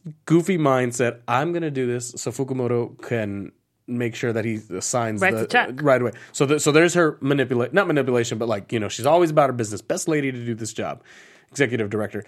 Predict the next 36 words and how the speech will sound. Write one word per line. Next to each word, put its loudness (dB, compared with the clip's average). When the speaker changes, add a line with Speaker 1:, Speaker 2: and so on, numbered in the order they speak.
Speaker 1:
But -8
then 0
you 2
have, 0
"Oh, 0
but -4
while -2
I'm -4
up -6
there, -6
I'm -4
gonna, -2
I'm -2
gonna -2
use -2
the -4
most 2
glorious 2
song -2
ever," 4
which, -2
you 0
know, -2
Boots -2
Made -2
for -4
Walking, -2
and -2
almost 2
like 0
a 0
little 2
seduction 0
to -4
Thomas 4
because 4